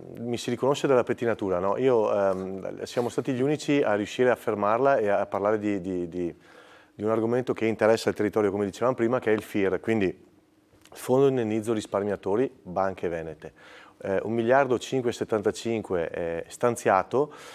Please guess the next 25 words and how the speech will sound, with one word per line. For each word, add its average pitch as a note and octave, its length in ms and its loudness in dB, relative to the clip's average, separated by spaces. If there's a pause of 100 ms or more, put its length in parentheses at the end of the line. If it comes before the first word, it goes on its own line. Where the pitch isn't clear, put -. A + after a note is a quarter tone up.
(200)
eh, F#2 280 -2
nel G2+ 160 -2
corso C3 300 0
degli B2+ 140 2
anni A2+ 140 4
è - 40 -4
stato A#2 140 -2
distribuito A2 840 0
un G#2+ 60 -4
miliardo G#2+ 760 4
trecentocinquanta G2 880 -4
milioni F#2+ 340 -2
più G2+ 180 -2
o - 40 2
meno, F2+ 240 -2
di F#2+ 120 -4
cui A#2+ 180 2
l'ottanta G#2+ 480 0
per A#2 140 0
cento D#2 360 -10 (460)
destinati A#2 420 0
ai A#2+ 60 4
risparmiatori G#2+ 480 0
Banche G2 320 0
Venete. F2 380 -4